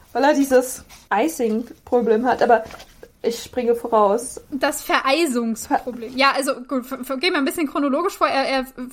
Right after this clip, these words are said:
Speaker 2: flitzt also ganz fix mit seinem Anzug zu, äh, Stark Industries, wo gerade, ähm, Agent Coulson mit seinen Agenten gegen, ähm, Obadiah in seinem Anzug kämpfen und die natürlich, äh, hoffnungslos unterlegen sind. Die können da gar nichts machen.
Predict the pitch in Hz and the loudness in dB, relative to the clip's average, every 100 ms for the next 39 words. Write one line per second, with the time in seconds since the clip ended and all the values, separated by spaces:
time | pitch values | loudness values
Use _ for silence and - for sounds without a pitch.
0 | - - 403 - - 320 302 302 262 311 | -10 -4 -4 -4 -2 0 0 -2 -2 -4
1 | - 330 349 - 269 269 262 254 294 311 | -6 -10 -10 -10 -8 -6 -4 -4 -6 -6
2 | 269 - 285 269 254 247 254 262 247 254 | -8 -8 -6 -2 -2 -2 -4 -2 -2 -2
3 | 339 320 339 330 - 285 254 262 285 277 | -6 -6 -6 -6 -6 -6 0 2 2 0
4 | 262 254 254 247 247 240 262 262 269 254 | -2 -2 -4 -4 -4 -2 0 0 0 0
5 | 294 302 370 392 403 403 _ _ _ _ | 2 2 0 -4 -8 -12 _ _ _ _
6 | _ _ 262 285 - 277 254 247 240 349 | _ _ -2 0 0 -2 -2 -4 -4 -6
7 | 339 277 262 269 269 262 254 254 _ 247 | -6 -6 -4 -2 -2 0 -2 -6 _ -6
8 | 240 240 240 233 - _ _ _ 262 262 | -4 -4 -4 -8 -12 _ _ _ -6 0
9 | 262 254 370 311 269 269 254 262 339 349 | 2 4 2 0 0 -2 0 -2 -4 -8
10 | - 320 370 415 440 440 _ 277 262 277 | -6 -6 -6 -8 -14 -16 _ 0 0 0
11 | 262 294 262 247 - 240 226 202 254 294 | 0 0 0 -2 -4 0 0 0 -2 -2
12 | 254 254 262 254 254 247 233 254 320 277 | -2 0 0 0 -2 -4 -4 -2 -4 -4
13 | 302 302 269 247 220 226 277 - 285 302 | -6 -8 -8 -6 -6 -6 -8 -8 -8 -8